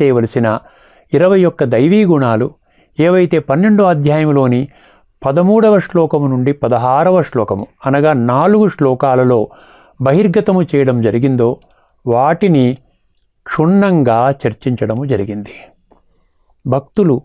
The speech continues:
ఈ సత్యాన్ని గ్రహించి ఉంటారని మేము భావిస్తున్నాము.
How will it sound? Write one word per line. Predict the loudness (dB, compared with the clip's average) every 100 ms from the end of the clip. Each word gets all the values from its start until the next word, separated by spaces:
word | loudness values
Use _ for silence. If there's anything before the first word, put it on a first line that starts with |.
| _ _ _ -4 0
ఈ | 0
సత్యాన్ని | -2 -8 -4 0 0 0 0 -2
గ్రహించి | 0 0 0 -2
ఉంటారని | -4 -2 -2 -2 -4
మేము | -6 -8 -10 -14
భావిస్తున్నాము. | -12 -12 -12 -12 -12 -12 -16